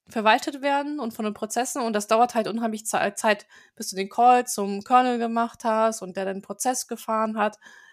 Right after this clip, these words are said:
Da hat, hat das entsprechend was gedauert. Bei den Virtual Threads ist die Idee, dass die J V M sich um die Threads halt kümmert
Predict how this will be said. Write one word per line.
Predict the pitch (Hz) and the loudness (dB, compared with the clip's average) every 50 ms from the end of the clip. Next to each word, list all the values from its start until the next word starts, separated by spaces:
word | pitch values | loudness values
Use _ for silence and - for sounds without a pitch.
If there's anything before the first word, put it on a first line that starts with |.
| _ _ | _ _
Da | - 202 | -2 0
hat, | 220 214 220 214 - - | 2 2 2 2 -2 -8
hat | 233 - | -8 -6
das | 214 208 - | -4 -2 -2
entsprechend | 196 202 - - - 214 208 208 | -2 -2 -4 -4 -6 -6 -4 -4
was | 190 196 - | -6 -6 -6
gedauert. | - 185 - 175 170 165 160 _ _ _ - - - - _ _ _ _ _ _ _ _ | -8 -6 -6 -6 -6 -6 -10 _ _ _ -20 -20 -20 -20 _ _ _ _ _ _ _ _
Bei | - 208 | 0 2
den | 208 220 226 | 4 4 4
Virtual | 262 285 - - 269 233 240 | 2 2 4 4 2 2 2
Threads | - - 202 202 - | 2 -2 -2 0 -2
ist | 208 - - | -6 -4 -2
die | 220 208 | -2 -2
Idee, | 202 202 208 214 226 269 302 - _ _ _ _ _ _ _ _ _ _ _ _ _ - | -2 -2 -2 -2 -2 -2 -4 -6 _ _ _ _ _ _ _ _ _ _ _ _ _ -2
dass | 214 220 214 - - | -2 -2 -2 -2 -6
die | 226 220 | -4 0
J | 220 220 - | 0 0 0
V | - - | 2 2
M | 220 226 269 262 240 220 | 2 4 4 2 0 0
sich | - 214 202 - | -2 -4 -6 -4
um | 196 196 | -6 -6
die | 196 196 | -8 -8
Threads | - - 196 - - 190 | -8 -10 -8 -6 -6 -8
halt | - - | -6 -6
kümmert | - 214 214 233 277 - - | -6 -4 -4 -4 -4 -6 -8